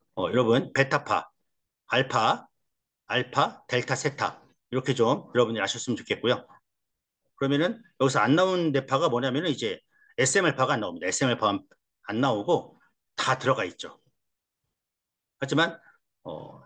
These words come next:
여기 학습과 기억, 각성시키는 데에는 또 아세틸콜린이 들어가기 때문에 어느 정도 연관이 돼 있다고 보게 돼, 보게 돼 있습니다. 그다음에 또 하나 여러분들 이제 하나 더 기억할 것은, 어,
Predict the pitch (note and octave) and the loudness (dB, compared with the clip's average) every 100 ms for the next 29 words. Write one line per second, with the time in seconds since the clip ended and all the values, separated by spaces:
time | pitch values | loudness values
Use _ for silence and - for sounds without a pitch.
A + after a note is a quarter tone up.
0 | - G#2+ F#2+ - D#3+ G#3 - D3 - A#2 | -8 -4 -2 -2 -2 -2 0 -2 2 0
1 | - - - - G3+ - - D#3 B2 G#2+ | 0 -2 0 0 0 -2 2 4 4 2
2 | D#3 - A2+ F#2 - _ - A2+ - C#3+ | 0 -2 -2 -2 -8 _ -4 -4 0 0
3 | B2 G#2+ F#2+ A#2+ A2 - A#2 G2+ A2 G#2 | 0 0 2 0 0 -2 -2 -2 -2 -2
4 | F#2 G#2 A2+ G#2 G#2 G2+ F2 G2+ F#2+ F2+ | 0 0 0 0 -4 -4 -6 -4 -4 -4
5 | - _ G#2 G#2 G2 G2 F#2 E2 D#2+ - | -10 _ -10 -8 -6 -8 -10 -10 -12 -18
6 | _ _ _ _ _ _ _ - _ _ | _ _ _ _ _ _ _ -20 _ _
7 | _ _ - C3+ A#2 F#3 F3+ D3+ G2+ - | _ _ -2 0 2 2 4 0 0 0
8 | A#2+ A2+ G#2 F#2+ - _ - - - F2+ | 0 0 -4 -8 -12 _ -20 -20 -6 -6
9 | - D3+ - - - C#3 A#2+ G2 - - | -4 -6 -8 -8 0 2 4 2 0 0
10 | A#2+ A2+ A2 - - C#3 - _ _ _ | 2 2 0 0 0 -2 -4 _ _ _
11 | _ _ _ _ _ F#2 F2 E2+ D#2+ | _ _ _ _ _ -12 -10 -8 -10